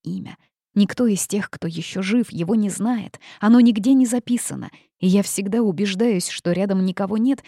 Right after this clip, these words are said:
когда я говорю его вслух. Как нечисть сумела его получить? Так, может, в этом и дело? Макс был готов поклясться, что Миша улыбается грустной улыбкой.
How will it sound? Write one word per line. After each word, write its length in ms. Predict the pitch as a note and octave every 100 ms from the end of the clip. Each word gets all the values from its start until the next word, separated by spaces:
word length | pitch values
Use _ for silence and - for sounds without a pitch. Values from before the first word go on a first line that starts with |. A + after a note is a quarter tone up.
| -
когда 240 | - G#3 A3
я 120 | G#3+
говорю 340 | F#3+ F#3+ G3+
его 260 | G3+ F#3 F#3
вслух. 560 | F#3 - F3+ F3+ D#3 - _ _ _ _ _ _ -
Как 380 | G#3 F3+ - -
нечисть 680 | D3+ A3 A#3 - - - - _
сумела 460 | - - F3 F#3 E3
его 260 | D#3+ D#3+
получить? 680 | D3+ D3+ E3 - - - - _ _ _ _ _ _ _ _ _ _ _ _
Так, 240 | D3 - D#3
может, 420 | D3+ D3 C3+ -
в 120 | C#3+
этом 280 | D3+ D3+ D3+
и 40 |
дело? 420 | C#3+ C#3+ A3+ - - _ _ _ _ _ _ _ _ _
Макс 360 | E3+ F3 D#3
был 180 | C#3+ D3+
готов 360 | D3 D3+ E3 -
поклясться, 640 | - D3+ F3+ F3+ D#3+ -
что 220 | - - D3+
Миша 340 | D#3+ F#3 D#3+
улыбается 680 | D3+ D3+ D3+ A2 F#2 - -
грустной 460 | A3 A3+ A#3 A3+
улыбкой. 600 | G#3+ G#3+ A3 G3+ - -